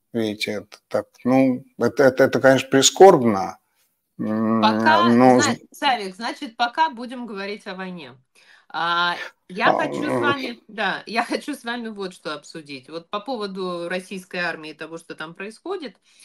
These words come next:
Speaker 2: А, российские оккупанты начали использовать для штурмов «Жигули». Судя по видео батальона «Сила свободы» бригады Нацгвардии «Рубеж», россияне накинули на легковушки мангал,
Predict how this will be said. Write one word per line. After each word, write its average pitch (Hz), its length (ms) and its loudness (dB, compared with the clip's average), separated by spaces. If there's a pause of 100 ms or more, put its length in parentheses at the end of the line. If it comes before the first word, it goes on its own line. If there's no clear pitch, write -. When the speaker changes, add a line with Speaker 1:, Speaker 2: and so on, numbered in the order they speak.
(240)
Speaker 2:
А, 175 600 -4 (680)
российские 330 480 -4
оккупанты 214 720 -6
начали 254 580 -2
использовать 226 600 -8
для 190 140 -6
штурмов 262 500 -6
«Жигули». 208 640 -10 (380)
Судя 302 360 -4
по 330 160 0
видео 226 420 -4
батальона 208 540 -4
«Сила 196 280 -4
свободы» 233 440 -6
бригады 180 500 -4
Нацгвардии 165 640 -6
«Рубеж», 208 460 -8
россияне 247 760 -6
накинули 208 640 -6
на 180 140 -6
легковушки 202 680 -8
мангал, 175 640 -4